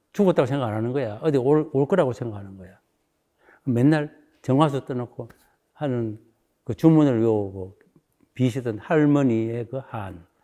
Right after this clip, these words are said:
그다음에 또 내가 본 그 많은 송장들, 그것, 그런 형상을 가지고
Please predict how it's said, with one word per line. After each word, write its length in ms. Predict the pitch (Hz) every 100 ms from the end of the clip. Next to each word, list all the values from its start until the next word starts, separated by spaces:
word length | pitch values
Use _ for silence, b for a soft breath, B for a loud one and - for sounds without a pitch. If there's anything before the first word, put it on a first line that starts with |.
| b b b b -
그다음에 260 | 151 151
또 100 | 143
내가 280 | 120 135 147
본 200 | 147 123
그 100 | 135
많은 540 | 123 110 127 127 120
송장들, 920 | 107 - 123 120 123 110 104 98 85 85 _ _ _ _ _ _
그것, 680 | - 135 151 165 190 190 -
그런 260 | 196 202 156
형상을 480 | 175 170 165 147 131
가지고 440 | 127 135 131 131